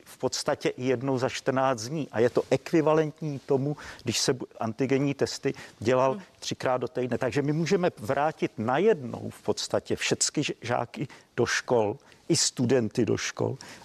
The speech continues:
Speaker 1: ale jenom pod, pod tou, pod tím krytím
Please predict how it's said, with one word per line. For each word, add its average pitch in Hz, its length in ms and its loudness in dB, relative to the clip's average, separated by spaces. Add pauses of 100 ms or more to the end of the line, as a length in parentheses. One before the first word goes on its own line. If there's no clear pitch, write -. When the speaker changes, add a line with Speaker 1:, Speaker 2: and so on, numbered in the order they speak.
Speaker 1:
ale 127 200 4
jenom 151 500 0
pod, - 300 -2 (260)
pod - 200 -2
tou, 147 260 2 (580)
pod - 160 -4
tím 165 220 2
krytím 165 760 0